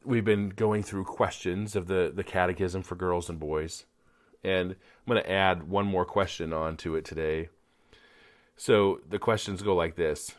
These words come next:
Question number one, who made me? Simple answer, God made me. What else did God make? God made everything.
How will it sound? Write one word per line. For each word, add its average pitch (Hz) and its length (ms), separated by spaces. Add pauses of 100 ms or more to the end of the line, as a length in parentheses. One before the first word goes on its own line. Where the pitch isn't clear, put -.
(340)
Question 120 260
number 101 180
one, 90 360 (680)
who 202 180
made 139 260
me? 82 240 (920)
Simple 110 460 (100)
answer, 98 380 (240)
God 95 260
made 80 200
me. 76 220 (720)
What 220 200
else 131 460
did 92 180
God 76 260
make? 65 420 (680)
God 85 300
made 80 260 (260)
everything. 101 540